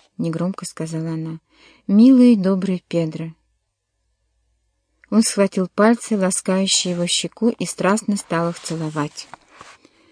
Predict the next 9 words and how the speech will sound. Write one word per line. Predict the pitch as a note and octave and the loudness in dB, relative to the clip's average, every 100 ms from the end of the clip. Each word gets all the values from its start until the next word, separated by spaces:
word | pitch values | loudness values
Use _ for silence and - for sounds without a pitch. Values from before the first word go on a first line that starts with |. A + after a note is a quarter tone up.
| _ _ _ _ _ _ _ _ | _ _ _ _ _ _ _ _
"Педро, | - B3+ F3 F3 | 4 4 2 -4
останься | G#3+ - C4+ A3+ E3+ | -2 4 4 4 -2
со | - E3 | -6 -4
мной", | D#3+ E3 - | -4 -6 -6
молила | E3 D#3+ D#3+ D#3 | -2 0 0 -2
она, | D#3+ D#3+ D#3+ | -4 -8 -8
"останься, | - G3 - - G#3+ G#3 - F#3 | -2 -2 -2 2 2 2 -2 -4
утешь | F3+ - E3+ - | -4 -4 -4 -4
меня". | E3 E3 E3 E3 | -6 -6 -8 -10